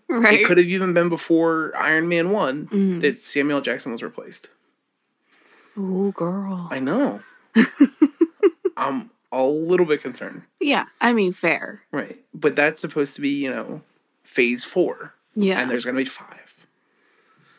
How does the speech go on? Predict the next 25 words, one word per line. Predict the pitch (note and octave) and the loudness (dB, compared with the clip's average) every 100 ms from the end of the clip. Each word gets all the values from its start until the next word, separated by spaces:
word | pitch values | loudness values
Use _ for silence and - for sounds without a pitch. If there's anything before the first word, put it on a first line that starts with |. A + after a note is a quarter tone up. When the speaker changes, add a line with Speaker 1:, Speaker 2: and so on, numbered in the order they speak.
| _ _ - | _ _ -8
Speaker 2:
I'm | A#2+ B2 | -4 0
waiting | C3+ E3 E3+ | 0 2 0
to | E3 | 0
see | E3 D#3 | -4 -6
some, | D#3+ D#3 D#3 B2 - _ - | -4 -2 -2 -4 -8 _ -10
some | E3 D#3 | -4 -2
reboots | D#3 D3 D3 D3 - | 0 0 2 0 -2
for, | - C3+ C3+ | -4 -2 0
like, | C#3 C#3 C#3+ - - | 0 -2 -4 -10 -12
Speaker 1:
Right. | G#3+ F3+ F3 | -2 -2 -2
Speaker 2:
X-Men | D3+ B2+ A2+ | -4 -4 -4
and | G#2+ C#3 | -6 -6
Fantastic | - G#3+ E3 B3 E3+ | -2 -2 2 2 2
Speaker 1:
<laughs> | |
Speaker 2:
Four | - F#3+ E3+ C3 | 0 2 4 2
to | G2+ | 0
come | D3 C3 | 0 0
in. | B2+ A#2+ A#2+ | 0 0 2
And | C#4 - D#4 - C#4+ - C#4+ - _ - | 2 0 -2 0 -4 -2 -10 -10 _ -2
we | C4+ | 0
should | C4 D3 | 0 -2
get | D#3+ E3+ | -4 0
those | G3 G3 | 0 0
soon | A3+ A3+ | 2 2
enough. | E4+ - - - | 2 -2 -8 -20